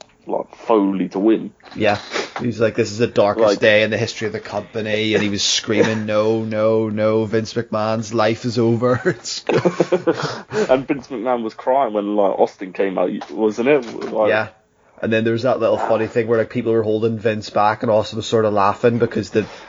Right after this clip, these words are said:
Speaker 2: Foley had pinned The Rock, and then Austin has that, like, he couldn't get at Vince 'cause all the corporations are, and he threw the hat at him, gave him the fingers, and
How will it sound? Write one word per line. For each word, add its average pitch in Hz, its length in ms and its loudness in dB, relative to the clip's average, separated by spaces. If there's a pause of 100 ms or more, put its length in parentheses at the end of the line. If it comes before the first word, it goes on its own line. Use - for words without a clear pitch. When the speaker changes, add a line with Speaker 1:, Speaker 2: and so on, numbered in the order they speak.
(160)
Speaker 2:
Foley 107 360 2
had 104 120 -2
pinned 104 240 0
The 107 80 2
Rock, 107 360 2
and 110 80 -4
then 107 100 0
Austin 104 280 0
has 98 200 -2
that, 104 120 2
like, 95 160 -2 (540)
he 127 80 0
couldn't 123 300 0
get 120 100 4
at 107 160 2
Vince 127 280 0
'cause 123 180 -4
all 107 120 4
the 117 80 0
corporations 113 440 0
are, 127 60 2
and 120 60 -2
he 117 60 -4
threw 110 320 -2
the 113 60 4
hat 120 280 0
at 127 180 4
him, 131 260 0
gave 117 180 2
him 120 80 0
the 117 100 0
fingers, 120 680 2
and 104 280 -2